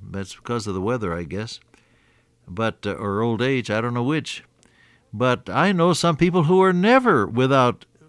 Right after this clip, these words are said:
pain, sometimes excruciating pain. And your assignment really would seem to be that all God is asking you to do is to, is to, is to endure what you're enduring and keep shining at the same time.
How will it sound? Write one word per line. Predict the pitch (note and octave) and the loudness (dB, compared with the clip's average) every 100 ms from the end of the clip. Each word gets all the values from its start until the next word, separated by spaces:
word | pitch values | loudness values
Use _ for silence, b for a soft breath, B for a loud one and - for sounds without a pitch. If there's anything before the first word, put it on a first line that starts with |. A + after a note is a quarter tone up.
| - | -6
pain, | E3 F#3 D#3+ A2 | 0 2 2 0
sometimes | E3+ E3+ F3 C#3+ | -2 0 -2 -2
excruciating | D#3+ - - A#3 A3 F#3 C#3+ A#2+ G#2 | -4 -6 -2 0 4 4 4 0 -2
pain. | B2 G#2+ F2 E2+ _ _ _ b b b b b b | -2 0 -2 -8 _ _ _ b b b b b b
And | C#3+ D#3 | 0 2
your | D#3+ A#3 | 2 4
assignment | A3 - G3 A3 G#3+ B2+ C3 _ _ _ _ _ _ | 2 4 4 4 2 0 -4 _ _ _ _ _ _
really | C#3 F3+ A3 D3+ C#3+ | 2 2 4 4 4
would | C#3+ C#3 | 2 2
seem | - F#3 G3 | 2 2 2
to | D#3 | 0
be | C#3 G3 G#3 | 2 2 2
that | D3+ | 0
all | C#3 D#3 G3 | 2 2 2
God | D#3+ E3 G3+ | 2 2 2
is | E3 D#3 | 2 4
asking | G3 - F3 | 2 2 0
you | F#3 | 0
to | E3+ D3 | 2 2
do | G3 G#3+ | 4 4
is | D3 | 4
to, | - D3 - B B B B | 2 -4 -6 B B B B
is | D3 D3 | -2 -2
to, | D3 D3 | 0 0
is | C#3+ D3 - | 0 0 0
to | D3 C3+ - | 0 0 -2
endure | D3+ D3+ E3+ G3+ | -4 0 2 4
what | F#3 E3 | 2 2
you're | F3 | 2
enduring | E3+ D3 D#3+ G#3 G3+ F3+ | 2 0 2 2 2 -2
and | D#3 C3+ | -2 -2
keep | G#3 F3 | -4 -2
shining | - G#3 G#3+ E3 | 0 0 0 0
at | D3 | 0
the | D#3+ | 0
same | G3 G3+ F3+ | 0 0 0
time. | G3+ A#3+ F#3+ F2 | 0 0 -2 -6